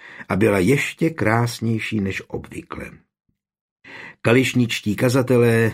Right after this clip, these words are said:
mladí ani ti staří, její společnost nikdy neodmítli.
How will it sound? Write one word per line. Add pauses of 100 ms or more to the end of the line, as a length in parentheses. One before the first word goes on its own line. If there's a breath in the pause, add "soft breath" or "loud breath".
mladí
ani
ti
staří,
její
společnost
nikdy
neodmítli.